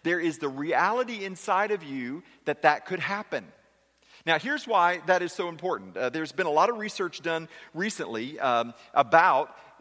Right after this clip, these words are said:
the human attention span and how technology is affecting the human attention span. A professor by the name of Cal Newport, who teaches computer technology at Georgetown University, has written a book called Deep Work,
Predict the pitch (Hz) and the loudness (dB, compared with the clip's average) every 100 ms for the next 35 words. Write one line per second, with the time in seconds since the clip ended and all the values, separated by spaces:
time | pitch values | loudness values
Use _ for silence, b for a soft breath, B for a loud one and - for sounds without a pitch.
0 | - 135 147 196 226 233 240 - - - | -8 -4 -4 -4 -4 -4 -6 -8 -8 -6
1 | 226 220 180 - 135 101 87 - 139 139 | -4 -6 -8 -8 -8 -10 -10 -8 -4 -2
2 | 175 180 214 233 233 185 165 165 151 170 | 0 0 -2 -4 -4 -2 -2 -2 -6 -10
3 | 139 151 - 147 - 151 - B B 147 | -8 -6 -2 -2 -4 -14 -16 B B -8
4 | 143 151 139 - 151 - 113 - 92 76 | -6 -8 -8 -8 -10 -12 -14 -14 -14 -16
5 | - B B B 156 - 185 220 226 214 | -20 B B B 2 2 0 0 2 2
6 | 180 175 170 139 - 180 180 170 196 - | 2 0 -4 -4 0 0 0 -6 -10 -8
7 | 107 101 135 147 143 185 - 147 147 180 | -6 -6 -6 -10 -8 -10 -10 -14 -14 -12
8 | 175 160 175 156 151 143 135 117 151 160 | -10 -6 -6 -2 -2 -2 -4 -6 -6 -6
9 | - 165 143 139 - B B B 165 131 | -4 -2 -2 -4 -12 B B B -8 -2
10 | 143 143 120 110 98 160 147 123 131 202 | -2 -2 -6 -8 -2 2 2 0 -4 -4
11 | 180 147 160 - 139 113 101 190 233 - | -4 -6 -6 -4 -4 -4 -8 -6 -8 -6
12 | 175 135 98 - | -2 0 -2 -6